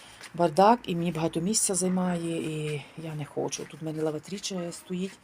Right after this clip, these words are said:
Така гарна, велика, м, мені подобається. І тут ще в мене отакі квіти є, я вам покажу. Це їх треба зараз буде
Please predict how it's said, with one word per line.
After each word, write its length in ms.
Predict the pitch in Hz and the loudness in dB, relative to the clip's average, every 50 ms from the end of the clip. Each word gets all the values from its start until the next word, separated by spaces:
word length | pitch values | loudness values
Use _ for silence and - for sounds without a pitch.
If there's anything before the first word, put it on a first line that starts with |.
| - - - - - - - - - - - - - | -20 -20 -20 -20 -20 -20 -20 -20 -20 -20 -20 -16 -14
Така 220 | - - - 165 | -14 -8 -6 -4
гарна, 260 | 160 165 165 156 160 | -2 -2 -2 -2 -2
велика, 440 | 151 160 156 180 202 196 - - 185 | -2 0 4 4 4 2 4 2 0
м, 260 | 180 - - - 160 - 127 147 151 - 160 165 | 0 0 -4 -12 -12 -12 -10 -10 -10 -10 -8 -8
мені 160 | 160 160 160 | -6 -8 -8
подобається. 720 | - - 165 160 175 190 185 185 180 175 170 - - - 170 | -4 -4 2 4 4 4 4 4 2 2 2 0 -2 -4 -4
І 40 | |
тут 180 | - - 160 - | -6 -6 -6 -6
ще 140 | - - 160 | -2 -2 -2
в 40 | 156 | -4
мене 180 | 160 156 160 | -4 -6 -6
отакі 340 | 160 151 - 151 - - 151 - - | -8 -8 -10 -12 -12 -12 -16 -14 -16
квіти 200 | 160 - - 160 | -18 -14 -12 -10
є, 120 | 160 160 | -8 -8
я 60 | 160 160 | -8 -10
вам 80 | 156 147 | -10 -14
покажу. 420 | - 170 - 170 170 170 170 - - - - - - - - - - - | -16 -16 -12 -10 -10 -10 -12 -14 -20 -20 -20 -20 -20 -20 -20 -20 -18 -8
Це 120 | - 170 | -4 -4
їх 120 | 165 - | -4 -4
треба 240 | - - 170 151 160 | -2 -4 -2 -2 -2
зараз 240 | - 170 165 160 156 | -2 0 -2 -2 -4
буде 160 | 156 151 170 | 0 0 0